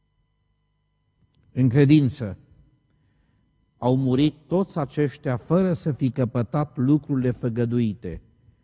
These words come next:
și doar le-au văzut de departe și le-au urat de bine, mărturisind că sunt străini și călători pe pământ.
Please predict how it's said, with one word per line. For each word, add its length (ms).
și 200
doar 240
le-au 140
văzut 340
de 80
departe 580
și 160
le-au 200
urat 300
de 140
bine, 480
mărturisind 800
că 120
sunt 280
străini 840
și 240
călători 680
pe 140
pământ. 680